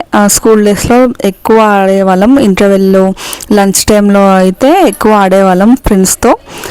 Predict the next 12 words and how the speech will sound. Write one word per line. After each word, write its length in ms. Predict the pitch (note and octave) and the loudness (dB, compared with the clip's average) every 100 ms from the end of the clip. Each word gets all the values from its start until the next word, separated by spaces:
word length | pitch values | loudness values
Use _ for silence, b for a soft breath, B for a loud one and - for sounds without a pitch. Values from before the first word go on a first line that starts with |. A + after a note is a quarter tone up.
| B - | B -2
మీరు 220 | A#3 A#3+ | 2 2
చిన్న 280 | - A#3 G#3+ | 0 0 0
ఉన్నప్పుడు 600 | A3 A3 G#3 G#3+ G#3 G#3 - - - | 2 0 0 2 2 0 -6 -10 -6
ఎక్కువ 400 | G3+ - G#3+ G#3+ - | -4 -2 0 0 0
ఏ 280 | G3+ G3+ G#3 | 0 2 2
ఆటలు 320 | G3 G3+ G3 | 0 0 0
ఆడేవారు? 500 | F#3+ F#3+ F#3+ F#3+ G#3+ | 2 2 2 2 2
నాకు 300 | D#4+ D4 - | 2 2 -2
కింద 280 | - G3 G3 | -2 0 2
కామెంట్ 540 | G3+ G3 F#3+ F3+ F#3 | 0 -2 0 0 0
సెక్షన్‌లో 400 | F#3+ F3+ F#3+ F#3+ | -2 -2 0 0
చెప్పండి. 560 | G#3 G#3 - F3+ F#3+ | 0 -2 -2 -2 0